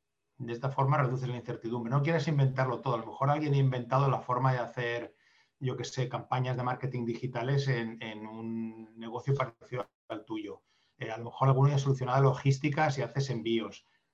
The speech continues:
Es decir, intenta reducir al máximo el, la incertidumbre copiando lo que han hecho otros y después, eh, ser muy disciplinado, estar siempre viendo cómo está cambiando el mercado,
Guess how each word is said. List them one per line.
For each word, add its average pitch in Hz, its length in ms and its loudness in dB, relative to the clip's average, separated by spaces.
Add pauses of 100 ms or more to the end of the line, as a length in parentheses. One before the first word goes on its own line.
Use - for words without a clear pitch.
(100)
Es 139 140 4
decir, 131 440 0 (480)
intenta 156 960 4
reducir 139 520 4
al 139 100 6
máximo 165 960 2
el, 110 880 -6 (320)
la 135 100 0
incertidumbre 139 540 4
copiando 147 680 4
lo 131 120 -2
que 127 80 -4
han 127 100 -2
hecho 120 240 -6
otros 135 460 -4 (480)
y 131 140 2
después, 156 880 0
eh, 127 180 -4
ser 135 220 2
muy 143 140 8
disciplinado, 113 840 0 (400)
estar 131 300 -4
siempre 143 480 0
viendo 139 280 6
cómo 131 120 -2
está 135 180 -6
cambiando 127 300 -2
el 120 80 -6
mercado, 127 720 -4